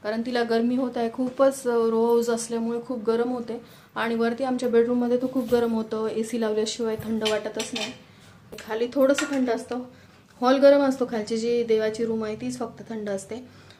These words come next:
बाकी सगळीकडे उकडते. खूप, खूप ऊन पडायला लागलेलं आहे, त्यामुळे खूप गरमी पण होत आहे. तर आता मी वर आलेली आहे, दोन वाजलेले आहेत.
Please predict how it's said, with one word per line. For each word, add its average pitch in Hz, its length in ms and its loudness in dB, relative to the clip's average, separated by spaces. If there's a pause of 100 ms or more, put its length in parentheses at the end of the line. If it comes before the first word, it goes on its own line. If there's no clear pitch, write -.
बाकी 214 240 -8
सगळीकडे 240 540 -4
उकडते. 202 480 -2
खूप, 233 260 -8 (220)
खूप 269 180 -4
ऊन 269 180 6
पडायला 233 300 2
लागलेलं 220 320 -2
आहे, 226 80 -4
त्यामुळे 214 400 -8
खूप 202 140 -12
गरमी 214 360 -4
पण 233 200 -4
होत 214 260 -10
आहे. 202 240 -8 (480)
तर 214 100 -4
आता 214 200 -4
मी 226 140 -4
वर 226 200 -2
आलेली 220 320 -2
आहे, 214 260 -8
दोन 220 260 -4
वाजलेले 214 440 -6
आहेत. 208 260 -6